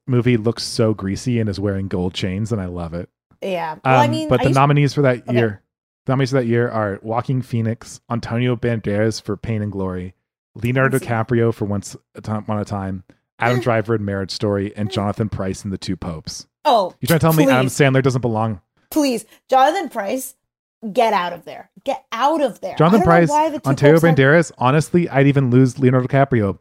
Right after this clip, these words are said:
Speaker 1: above Adam Sandler.
Speaker 2: Yeah, Leo was good. Well, you know what, though? Here's the thing about Leo.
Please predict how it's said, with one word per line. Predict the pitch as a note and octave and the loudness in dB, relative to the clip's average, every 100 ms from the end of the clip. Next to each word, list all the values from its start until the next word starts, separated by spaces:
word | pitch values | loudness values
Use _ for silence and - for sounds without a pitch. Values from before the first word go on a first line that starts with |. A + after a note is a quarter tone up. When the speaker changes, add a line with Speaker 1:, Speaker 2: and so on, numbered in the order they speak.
| - | -4
Speaker 1:
above | A2 A2 G2+ G2 _ _ _ - | -2 0 -2 -4 _ _ _ -8
Adam | G2+ F#2+ | -6 -4
Sandler. | A2 F#2 F2+ - G#3 | -6 -6 -10 -14 -12
Speaker 2:
Yeah, | G#3 A#3 | -4 -2
Leo | G3+ C#4+ F#4+ | -2 -2 -2
was | D#4+ F#3 | -2 -4
good. | - G3 F3 - | -6 -6 -6 -2
Well, | E4+ G4 G4+ - | 0 0 -4 -8
you | F4+ | -10
know | G#4+ | -6
what, | D4+ C#4 | -6 -4
though? | C4+ C4+ C4+ _ _ _ _ | -4 -4 -4 _ _ _ _
Here's | F#4 F4 | -4 -2
the | |
thing | F#4+ F4+ | -4 -2
about | C#4+ - | -4 -6
Leo. | G#3 F#3 C#3+ | -10 -10 -12